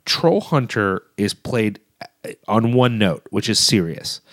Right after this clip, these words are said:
But in the content, it makes you laugh. So when he seriously, without any joke, looks at them and says, "Are any of you Christians? Do any of you believe in God?" And they wait for the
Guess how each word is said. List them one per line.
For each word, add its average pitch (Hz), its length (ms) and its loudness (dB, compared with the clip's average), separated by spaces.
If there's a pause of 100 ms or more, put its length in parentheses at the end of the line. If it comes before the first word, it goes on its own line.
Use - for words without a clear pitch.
(380)
But 139 120 2
in 147 140 0
the 123 100 -6
content, 208 840 -2 (680)
it 120 120 0
makes 120 300 0
you 107 80 0
laugh. - 280 -4
So - 160 0
when 135 160 2
he 180 160 0
seriously, 139 840 0 (280)
without 143 320 2
any 160 220 2
joke, 117 460 0 (420)
looks 156 400 -2
at 131 140 0
them 71 340 -10 (560)
and 104 240 0
says, 85 540 0 (140)
"Are 98 160 2
any 117 200 4
of 107 80 2
you 104 80 2
Christians? - 640 -6
Do 104 140 2
any 120 120 2
of 117 80 0
you 117 120 2
believe 110 260 2
in 104 80 -4
God?" 80 320 -6 (480)
And 143 240 0 (500)
they 156 300 2
wait 170 400 0
for 170 380 2
the 139 160 0